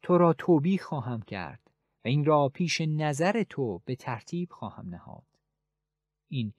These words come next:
وجدان خاموش آنهاست که سبب می‌شود ایشان در مقابل خدا رفتاری ناشایست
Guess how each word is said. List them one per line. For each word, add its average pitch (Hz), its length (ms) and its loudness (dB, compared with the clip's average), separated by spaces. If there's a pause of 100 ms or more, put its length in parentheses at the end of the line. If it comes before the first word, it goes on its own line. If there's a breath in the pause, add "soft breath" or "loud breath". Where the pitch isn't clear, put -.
(220)
وجدان 139 480 0
خاموش 139 440 -2
آنهاست 147 520 -4
که 139 80 -6
سبب 135 440 -6
می‌شود 117 500 -6 (200 soft breath)
ایشان 151 400 -4
در 139 180 0
مقابل 147 560 -2
خدا 127 640 -2
رفتاری 131 640 -2
ناشایست 135 960 -6